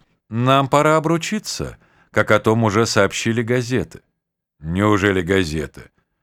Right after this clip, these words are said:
Ну а что твой старик?» «Отец смирился с неизбежным, хотя, конечно, не испытывает особой радости. А разве ты теперь не должен меня поздравить?» «Нет, сперва ты меня, потому что я старше.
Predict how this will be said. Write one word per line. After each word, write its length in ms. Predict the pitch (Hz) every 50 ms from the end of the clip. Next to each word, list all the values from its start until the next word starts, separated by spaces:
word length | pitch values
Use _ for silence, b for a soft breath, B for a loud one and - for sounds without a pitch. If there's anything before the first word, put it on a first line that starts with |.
| _ _ _ _
Ну 260 | 80 95 107 113 117
а 60 | 113 107
что 320 | - - - - 101 98
твой 280 | 85 90 87 87 85 80
старик?» 640 | - - - - 78 73 71 76 85 82 - - _ _ _ _ _ _ _ _ _
«Отец 360 | 190 214 220 - 254 254 247
смирился 640 | - - - 240 254 247 247 254 254 240 - 143 123
с 100 | - -
неизбежным, 720 | 117 113 110 107 101 98 95 107 107 101 98 92 98 101 98
хотя, 260 | - 147 156 220 220
конечно, 440 | - 214 202 214 208 - - 196 190
не 160 | 185 190 190
испытывает 560 | 170 - - 220 214 208 - 117 101 95 -
особой 400 | 95 92 - - 95 87 95 95
радости. 640 | 92 90 90 82 90 85 - - - 92 87 82 B B B B B B B B B
А 140 | 90 98 110
разве 340 | 117 113 107 98 110 113 107
ты 180 | - 113 107
теперь 440 | 101 - 104 92 - 104 101 98 95
не 140 | 92 98 98
должен 380 | 85 98 110 131 165 190 208 214
меня 220 | 214 202 196 151
поздравить?» 800 | - 98 95 87 80 76 80 80 78 71 67 64 64 - - _ _ _ _ _ _ _ _ _ _ _ _ _ _ _ _ -
«Нет, 380 | 82 90 92 98 90 85 78 -
сперва 480 | - - - 95 98 101 107 107 107
ты 240 | - - 104 98 90
меня, 300 | 85 85 82 80 80 80
потому 380 | - 87 85 95 92 95 95 87
что 180 | - - 90
я 180 | 85 87 87 82
старше. 680 | - - - - 82 76 73 - - - - 65 65